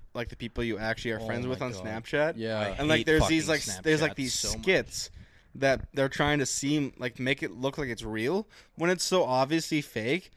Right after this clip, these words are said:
Speaker 1: They're literally, their audience has to be, like, fucking ten-year-old kids.
Speaker 3: Yeah, yeah, they
Speaker 2: Yes.
Speaker 3: are.
Speaker 2: That, oh
Speaker 1: And I was
Speaker 2: my
Speaker 1: like,
Speaker 2: God.
Speaker 1: "How can you live with
Speaker 2: Worst,
Speaker 1: yourself?"
Speaker 2: worst YouTubers are the ones that, like, I'm trying to think of the word. Um,
Speaker 3: Cliche?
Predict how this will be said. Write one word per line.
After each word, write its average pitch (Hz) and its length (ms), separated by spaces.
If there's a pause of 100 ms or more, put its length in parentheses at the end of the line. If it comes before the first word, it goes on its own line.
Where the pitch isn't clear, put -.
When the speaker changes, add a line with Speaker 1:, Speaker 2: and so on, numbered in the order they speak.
(340)
Speaker 1:
They're 165 160
literally, 180 300
their 185 200
audience 156 440
has 156 300
to 165 120
be, 165 160
like, 143 200
fucking 143 360
ten-year-old 151 640
kids. 107 520
Speaker 3:
Yeah, 107 80
yeah, 110 240
they - 120
Speaker 2:
Yes. 123 120
Speaker 3:
are. 95 280 (200)
Speaker 2:
That, 165 280 (280)
oh 131 60
Speaker 1:
And 165 100
I 202 40
was 202 80
Speaker 2:
my 226 60
Speaker 1:
like, 220 80
Speaker 2:
God. 110 140
Speaker 1:
"How 208 200
can 247 180
you 226 100
live 139 300
with 185 120
Speaker 2:
Worst, 247 100
Speaker 1:
yourself?" 117 440
Speaker 2:
worst 170 340
YouTubers 120 680 (200)
are 127 140
the 127 100
ones 131 340
that, 127 160
like, 117 300 (2500)
I'm 131 100
trying 131 220
to 113 60
think 107 180
of 101 40
the 101 60
word. 92 280 (640)
Um, 104 400
Speaker 3:
Cliche? 107 440